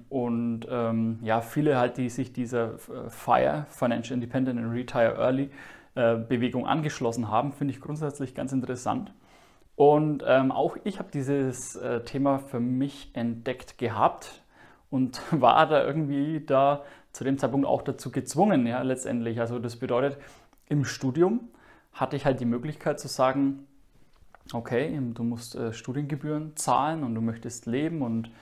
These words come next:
du, wenn du dann, äh, unterwegs bist, möchtest du dann auch dir mal ein Bier kaufen oder solche Sachen. Aber wer zahlt dir das? Also meine Eltern haben zu meinem Studium nichts dazu beigetragen, deswegen musste ich alles selbst bezahlen. Und wie kannst du sowas dann lösen?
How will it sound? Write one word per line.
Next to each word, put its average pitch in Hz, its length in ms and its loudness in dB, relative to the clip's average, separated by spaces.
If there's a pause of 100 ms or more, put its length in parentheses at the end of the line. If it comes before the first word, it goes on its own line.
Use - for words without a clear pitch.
(300)
du, 117 120 -10
wenn 113 160 -4
du 113 60 -6
dann, 113 300 -4
äh, 117 760 -10
unterwegs 123 440 -6
bist, 131 200 -8
möchtest 120 320 -8
du 120 60 -8
dann 113 200 -4
auch 113 320 -4
dir 120 120 -6
mal 113 100 0
ein 107 100 -4
Bier 185 180 4
kaufen 160 340 -2
oder 131 140 -2
solche 143 240 -2
Sachen. 170 400 -2 (720)
Aber 143 800 10 (320)
wer 131 420 4
zahlt 170 400 8
dir 147 100 4
das? 113 280 -2
Also 117 240 -2
meine 120 200 0
Eltern 123 220 -4
haben 123 560 -2
zu - 140 -4
meinem 123 200 2
Studium 117 520 -2
nichts - 340 -6
dazu 180 280 0
beigetragen, 165 640 2
deswegen 139 320 0
musste 135 180 -2
ich 139 100 -12
alles 120 300 -6
selbst - 460 -8
bezahlen. 123 480 -4
Und 135 200 -4
wie 135 100 -2
kannst 135 300 -8
du 131 40 -12
sowas 127 300 -8
dann 113 180 -2
lösen? 165 420 0